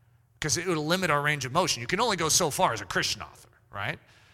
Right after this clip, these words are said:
Especially one that speaks truth. But if we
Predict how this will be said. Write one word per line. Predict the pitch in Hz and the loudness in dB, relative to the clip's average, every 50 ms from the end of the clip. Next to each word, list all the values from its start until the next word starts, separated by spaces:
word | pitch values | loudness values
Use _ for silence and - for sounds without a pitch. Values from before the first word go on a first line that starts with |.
| _ _ _ _ _ | _ _ _ _ _
Especially | 131 - 214 220 - - 202 170 | 0 4 4 6 6 6 4 2
one | 160 156 160 156 | 0 0 -2 -2
that | 143 131 | 0 -2
speaks | - - 151 120 - - | -2 -2 -2 -4 -4 -4
truth. | - - 170 110 78 - - - - - _ _ _ _ _ _ _ _ _ _ _ _ _ _ _ _ _ _ _ _ _ _ _ | -2 -2 -4 -4 -6 -10 -14 -16 -18 -20 _ _ _ _ _ _ _ _ _ _ _ _ _ _ _ _ _ _ _ _ _ _ _
But | 156 165 | -8 -6
if | 160 147 - 151 | -4 -4 -2 -2
we | 151 139 135 139 - | -2 -2 -4 -6 -10